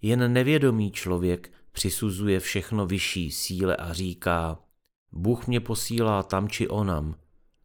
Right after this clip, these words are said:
či vyšší moc mě nutí dělat to či ono." A takovému člověku je lépe se vyhnout.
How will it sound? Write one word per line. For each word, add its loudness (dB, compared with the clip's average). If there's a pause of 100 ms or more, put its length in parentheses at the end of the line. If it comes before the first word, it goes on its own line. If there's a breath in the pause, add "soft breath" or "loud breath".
(100)
či -2
vyšší 0
moc 0
mě 2
nutí -2
dělat 0
to -4
či -6
ono." -4 (960)
A -20
takovému 0
člověku -2
je 4
lépe 0
se -2
vyhnout. -6